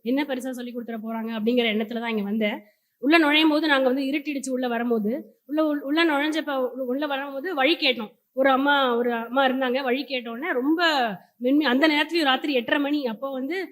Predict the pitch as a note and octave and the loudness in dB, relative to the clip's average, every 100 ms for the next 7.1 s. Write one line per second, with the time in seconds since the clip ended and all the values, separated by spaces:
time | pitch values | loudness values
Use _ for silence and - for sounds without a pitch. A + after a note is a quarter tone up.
0 | _ - C#4 E4+ D4+ D#4 D#4+ D#4 C4 C#4 | _ 0 2 4 4 4 4 4 2 0
1 | C4 C4 D#4 C4+ A#3+ A#3+ F4+ C4 C4 C#4+ | 0 -2 0 2 0 -2 0 4 4 4
2 | D4 A#3+ A#3+ A#3 B3 A#3 A3 G#3 G#3+ B3+ | 2 2 0 0 -2 -4 -4 -4 -6 -10
3 | - _ C4+ D4+ D4+ D4 D#4+ E4+ C#4+ D#4+ | -14 _ 0 2 2 2 4 6 6 4
4 | D#4 D4+ C#4+ D4 D4 B3+ D4+ C#4+ C4+ C4+ | 2 0 0 0 2 4 2 0 -2 -6
5 | C4+ - D4 A3+ E4 C#4 B3 C#4 C#4 B3 | -8 -8 -6 4 4 4 0 -2 0 2
6 | A#3 B3+ A#3 A#3+ C4+ A#3+ A#3+ B3+ B3+ A#3+ | 2 0 0 -2 0 0 0 2 2 2